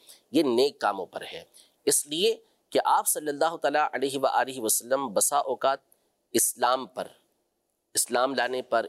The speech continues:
ایمان لانے کے اوپر بیعت لیتے تھے۔ بعض اوقات آپ کی جو، آپ کی طرف سے جو بیعت لی جاتی، وہ ہجرت پر بیعت لی جاتی تھی، بعض اوقات اللہ کی راہ میں نکلنے کے اوپر بیعت لی جاتی تھی،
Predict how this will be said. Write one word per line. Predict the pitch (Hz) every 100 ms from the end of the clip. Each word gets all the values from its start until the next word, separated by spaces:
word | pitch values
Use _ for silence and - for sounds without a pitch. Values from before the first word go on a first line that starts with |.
| -
ایمان | 113 120 139 139
لانے | 117 123
کے | 120 123
اوپر | 110 127
بیعت | 113 - 110
لیتے | 113 107 104
تھے۔ | - 92 - _ - - - _ 87
بعض | 117 135
اوقات | 139 147 147 -
آپ | 123 127 -
کی | 135
جو، | 139 135 - - -
آپ | 113 120
کی | 139
طرف | 127 131
سے | 131
جو | 123
بیعت | 110 - 147
لی | 135
جاتی، | 123 123 143
وہ | 127 -
ہجرت | 104 104 147 151
پر | - 123
بیعت | 117 120 107
لی | 117
جاتی | 110 107 98
تھی، | 95 107 95 _ - - 107
بعض | 127
اوقات | 135 139 131 -
اللہ | 123 131
کی | - 117
راہ | 120
میں | 131
نکلنے | 113 107 135 135
کے | 131 131
اوپر | 123 113
بیعت | 113 101 -
لی | 113
جاتی | 107 101 98
تھی، | 80 -